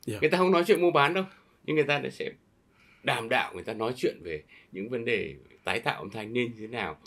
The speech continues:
Speaker 2: hoặc là những kỹ xảo sử dụng đồ high-end như thế nào, nên chống rung như thế nào, nên dùng của cái gì, nên cắm như nào, nên để dây ra làm sao. Thì đấy là, là, là, là audiophile hiện tại của Việt Nam. Mà anh nghĩ là cả chung cả thế giới là như thế thôi, đều là những người bạn mà rất là,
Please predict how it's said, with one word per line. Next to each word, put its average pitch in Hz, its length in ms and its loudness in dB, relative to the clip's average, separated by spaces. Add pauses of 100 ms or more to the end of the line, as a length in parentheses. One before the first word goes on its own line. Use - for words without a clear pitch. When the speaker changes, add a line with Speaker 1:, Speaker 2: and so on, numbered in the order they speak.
Speaker 2:
hoặc 73 140 -8
là 78 60 -10
những 78 180 -12
kỹ 180 200 -6
xảo 170 300 -4
sử 80 180 -8
dụng 95 140 -6 (380)
đồ 87 160 -6
high-end 110 220 -2
như 107 60 -10
thế 104 60 -10
nào, 101 220 -8 (360)
nên 127 160 2
chống 127 200 0
rung 143 200 -2
như 117 40 -8
thế 123 60 -6
nào, 104 260 -8
nên 113 160 -10
dùng 104 200 -8
của 87 140 -6
cái 92 140 -4
gì, 104 300 -4 (640)
nên 120 200 -2
cắm 113 180 4
như 147 100 -2
nào, 110 200 0
nên 110 180 -4
để 107 200 -2
dây 107 200 0
ra 110 120 -10
làm 92 140 -16
sao. 98 280 -8 (600)
Thì 87 100 -12
đấy 85 200 -2
là, 104 220 -10 (680)
là, 73 180 -14
là, 78 180 -16 (120)
là 67 220 -20 (320)
audiophile 95 480 -6
hiện 82 180 -16
tại 73 220 -14
của - 60 -20
Việt - 160 -20
Nam. 82 160 -18 (440)
Mà 98 100 0
anh 127 240 -2
nghĩ 131 140 -2
là 151 100 -2
cả - 400 -6
chung 123 220 -8
cả 82 180 -14
thế 82 100 -10
giới 92 180 -6
là 120 60 -14
như 101 180 -16
thế 92 160 -12
thôi, - 100 -20 (520)
đều 95 180 4
là 90 140 2
những 101 100 -8
người 95 140 -2
bạn 82 400 -8
mà 78 120 -12
rất 123 160 -8
là, 98 220 -12